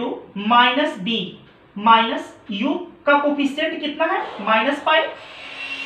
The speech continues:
फ़ाइव हो जाएगा प्लस माइनस रूट under बी स्क्वायर माइनस पाई का स्क्वायर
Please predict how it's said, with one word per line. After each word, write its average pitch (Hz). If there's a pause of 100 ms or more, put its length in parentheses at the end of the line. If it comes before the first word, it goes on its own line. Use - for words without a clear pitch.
(260)
फ़ाइव 277 (460)
हो 269
जाएगा 294 (340)
प्लस 262
माइनस 208 (320)
रूट 262
under 214 (180)
बी 294 (120)
स्क्वायर 170 (380)
माइनस 240
पाई 240
का 240
स्क्वायर 214